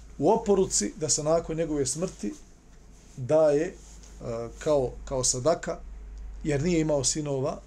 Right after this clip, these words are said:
imao je samo kćerku koja bi to veliko bogatstvo sve, e, naslijedila, pa je htio to da dadne na Allahovom putu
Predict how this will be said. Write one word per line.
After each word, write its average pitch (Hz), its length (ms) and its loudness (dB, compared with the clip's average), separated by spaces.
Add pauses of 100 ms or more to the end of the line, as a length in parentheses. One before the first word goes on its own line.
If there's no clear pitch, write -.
(100)
imao 147 160 -4
je 123 60 -2
samo 143 240 -2
kćerku 135 420 -4
koja 135 240 -2
bi 127 160 -4
to 135 100 -4
veliko 131 320 -2
bogatstvo 127 400 -2
sve, - 180 -4
e, 160 60 -6 (1160)
naslijedila, 139 580 4
pa 131 80 0
je 123 60 2
htio 135 220 0
to 127 180 0
da 117 80 0
dadne 123 300 2
na 113 120 -2
Allahovom 113 360 0
putu 139 380 -2